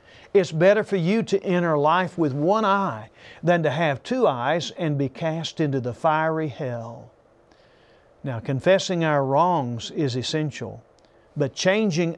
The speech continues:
our hearts and our ways, they are also essential. God takes sin seriously, even if we don't.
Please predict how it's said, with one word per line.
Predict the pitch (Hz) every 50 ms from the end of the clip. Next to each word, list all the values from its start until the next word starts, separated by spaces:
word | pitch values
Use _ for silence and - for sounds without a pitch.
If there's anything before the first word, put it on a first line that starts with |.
| -
our | 139 139 135 135 123
hearts | - - - 180 185 190 202 208 185 - - - - 147 _ -
and | 156 143 135
our | 131 127 123 120 117
ways, | 117 117 135 160 190 208 202 165 147 131 - - - _ _ _ _ _ _ _ - - _ _ -
they | 147 185 220
are | 226 214 -
also | - 160 190 233 226 226 - - 190 160 135 135 - - - _
essential. | - 143 117 - - 175 147 123 - - 131 - - - _ _ _ _ _ _ _ _ _ _ _ _ _ _ _ _ - 151 131
God | 120 185 202 214 240 240 185 147 -
takes | - - 180 185 180 185 - - -
sin | - - - - 214 220 196 143 127 147 156 - -
seriously, | - - - 233 240 240 233 208 170 - - - 123 135 - - _ -
even | 202 208 233 220 196 214 185
if | 156 - -
we | 180 190 214
don't. | 190 175 190 220 240 254 208 - - -